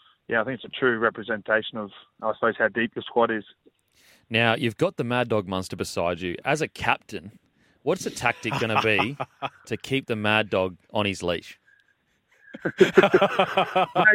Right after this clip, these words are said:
Speaker 1: he's a change, but, well, you'd have to ask Smithy. He's probably the best at it. <laughs> Uh, no, mate, like, we got some great personalities. I think there's a real balance there of, you know, letting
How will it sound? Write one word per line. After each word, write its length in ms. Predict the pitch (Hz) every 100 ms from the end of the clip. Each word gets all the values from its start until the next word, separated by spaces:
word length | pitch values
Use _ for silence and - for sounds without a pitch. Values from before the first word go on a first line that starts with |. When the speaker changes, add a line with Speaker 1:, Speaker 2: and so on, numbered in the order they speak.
| 170
Speaker 1:
he's 140 | 277 320
a 140 | 202 -
change, 320 | 196 226 240 180
but, 220 | 202 214
well, 360 | 185 185 175 180
you'd 120 | 214
have 140 | 277 269
to 60 |
ask 160 | 175 156
Smithy. 280 | 190 214 190
He's 80 | 196 -
probably 220 | 180 151
the 80 | 135
best 220 | 175 226
at 1800 | 226 226 - - 143 143 175 131 - - 214 - 196 - 175 170 160 156 _ _ _ 247 185 - - 220
it. 120 | -
<laughs> 40 | - - - - - _ -
Uh, 320 | 170 165 165
no, 480 | 190 208 175 147 156
mate, 200 | 175 175
like, 260 | 180 180 214
we 60 |
got 160 | 208 -
some 100 | 135
great 260 | 139 135 -
personalities. 640 | 127 - 120 127 127 113
I 100 | 120
think 220 | 117 151 139
there's 160 | 117
a 40 | 135
real 140 | 139
balance 400 | - 135 131 127 135
there 240 | 131 123
of, 120 | 120 113 - _ _ -
you 60 |
know, 80 | 131 127
letting 200 | 135 151